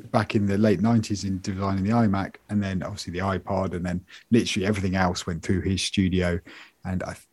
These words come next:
believe under Steve Jobs, he had a lot of autonomy,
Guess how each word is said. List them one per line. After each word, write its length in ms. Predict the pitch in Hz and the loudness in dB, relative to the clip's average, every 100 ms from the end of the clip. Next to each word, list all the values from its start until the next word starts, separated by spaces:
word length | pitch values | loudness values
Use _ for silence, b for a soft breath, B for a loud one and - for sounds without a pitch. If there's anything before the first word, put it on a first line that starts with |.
| - | -2
believe 380 | 101 110 113 98 | 4 6 8 6
under 280 | 95 92 | 2 0
Steve 380 | 90 - - 85 | -2 -4 -4 -2
Jobs, 260 | 147 143 95 | 4 4 4
he 60 | |
had 120 | 107 98 | 2 2
a 40 | |
lot 320 | 98 98 - | 0 -2 -4
of 100 | 85 | -6
autonomy, 800 | 87 85 - 131 120 104 98 92 | -6 -6 0 4 6 6 4 -2